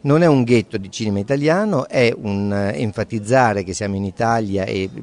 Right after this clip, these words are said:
creare più attenzione sul nostro prodotto,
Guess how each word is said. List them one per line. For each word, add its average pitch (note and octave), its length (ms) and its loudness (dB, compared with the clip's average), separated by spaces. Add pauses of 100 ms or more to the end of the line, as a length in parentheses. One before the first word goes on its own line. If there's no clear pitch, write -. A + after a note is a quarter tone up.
(140)
creare G2 380 0
più G2 100 -6
attenzione G2+ 560 -2
sul F2+ 140 -6
nostro G#2 260 -4
prodotto, E3 520 -2